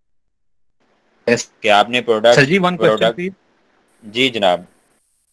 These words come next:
Speaker 1: सर जी, ये जो competitor से आपने कहा कि sampling करनी है, तो जो competitor, ये जो हमारा, वो तो Amazon पे नहीं होगा हमारा competitor, तो वो Alibaba पे कैसे हम उसे sampling लेंगे?
Speaker 2: नहीं, नहीं,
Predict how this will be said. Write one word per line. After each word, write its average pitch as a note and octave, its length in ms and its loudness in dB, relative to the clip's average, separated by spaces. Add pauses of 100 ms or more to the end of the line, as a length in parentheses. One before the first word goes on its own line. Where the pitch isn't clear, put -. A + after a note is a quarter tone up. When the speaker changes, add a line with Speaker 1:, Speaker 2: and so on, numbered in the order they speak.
(880)
Speaker 1:
सर C3+ 180 -8
जी, G#3 180 -4
ये A#3 60 0
जो A3+ 160 0
competitor F#3 600 -4
से G3 140 -6
आपने F3 220 -6
कहा F3+ 140 -4
कि F3 140 -8
sampling E3 420 -8
करनी D3+ 220 -6
है, F#3 80 -10
तो G#3 140 -10
जो A3 100 -10
competitor, F#3 640 -6
ये G3+ 200 -2
जो G3 460 -4
हमारा, D#3 540 -2
वो E3+ 360 -10
तो A3 180 -4
Amazon A3 340 -4
पे B3+ 80 -2
नहीं C#4+ 100 -4
होगा F3 200 -4
हमारा C3+ 200 -4
competitor, B2 480 -6 (440)
तो D#3 60 -10
वो G3 220 -6
Alibaba A3+ 380 -2
पे D#3 60 -4
कैसे D#3 440 -8 (140)
हम C3+ 120 -8
उसे B2 220 -12
sampling B2+ 500 -14
लेंगे? A2+ 260 -12 (300)
Speaker 2:
नहीं, G2+ 200 -6
नहीं, C3 260 -4